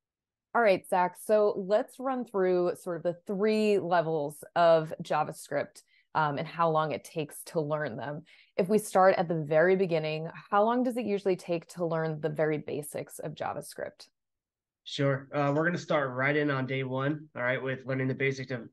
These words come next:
Speaker 2: basics of JavaScript, right? And that includes a lot of stuff. Uh, defining variables would be the main thing, right? Defining variables, how to define variables. Variables are al-, what allow us to basically store data inside of one item,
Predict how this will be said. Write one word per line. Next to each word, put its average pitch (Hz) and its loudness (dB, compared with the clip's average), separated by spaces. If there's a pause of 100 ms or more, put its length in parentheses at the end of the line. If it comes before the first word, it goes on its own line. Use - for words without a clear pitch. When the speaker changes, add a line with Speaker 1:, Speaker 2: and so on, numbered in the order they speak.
Speaker 2:
basics 143 0
of 123 -6
JavaScript, - -6
right? 120 -4
And 127 -4
that 131 -4
includes 131 -4
a 127 -6
lot 123 -2
of 135 -10
stuff. 143 -4 (520)
Uh, 139 -2
defining 156 2
variables 143 0
would 127 -10
be 139 0
the 123 -4
main 123 -6
thing, 107 -12 (180)
right? 123 -8
Defining 139 -4
variables, 143 -2
how 143 -4
to 139 -2
define 135 -4
variables. 139 -4 (100)
Variables 135 0
are 131 -2
al-, 127 -6
what 135 -4
allow 131 0
us 127 -8
to 135 -10 (100)
basically 139 -4
store 143 -2
data 143 0 (360)
inside 143 0
of 120 -4
one 123 -4
item, 123 -4